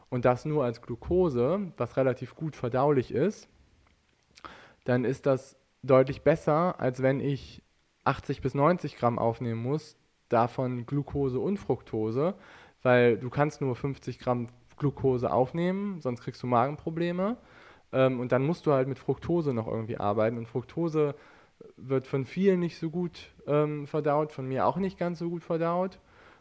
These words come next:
Und, ähm, hab ich eher mit Probleme. Und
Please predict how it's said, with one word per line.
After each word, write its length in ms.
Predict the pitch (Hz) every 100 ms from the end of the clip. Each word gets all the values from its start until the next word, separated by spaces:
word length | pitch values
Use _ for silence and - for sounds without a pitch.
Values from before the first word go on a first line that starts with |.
| -
Und, 460 | 139 143 135 - -
ähm, 260 | 127 131 127
hab 120 | 131
ich 120 | -
eher 200 | 160 175
mit 180 | 180 175
Probleme. 800 | - 165 165 180 180 185 190 190 _ _ - - -
Und 460 | 135 135 123 -